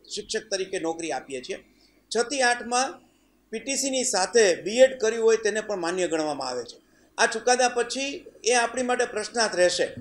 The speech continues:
કે છ થી આઠને હવે બી એડ કરેલા તાલીમાર્થીઓ શિક્ષક તરીકે આવી શકશે કે નહીં.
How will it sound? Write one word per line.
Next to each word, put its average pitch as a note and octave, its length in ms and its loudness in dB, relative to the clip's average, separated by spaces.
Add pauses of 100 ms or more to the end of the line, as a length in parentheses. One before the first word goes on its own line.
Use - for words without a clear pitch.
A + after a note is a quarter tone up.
(380)
કે G#3 60 2
છ G3 160 -2
થી B3 220 2
આઠને A#3 420 2
હવે A3 340 2
બી F#3+ 280 -6
એડ B3 220 8
કરેલા A3+ 320 4
તાલીમાર્થીઓ G#3+ 1000 -2 (200)
શિક્ષક A3+ 460 -2
તરીકે G#3+ 300 0
આવી E3+ 280 0
શકશે A3 380 -4
કે G#3+ 180 -2
નહીં. D#3 460 0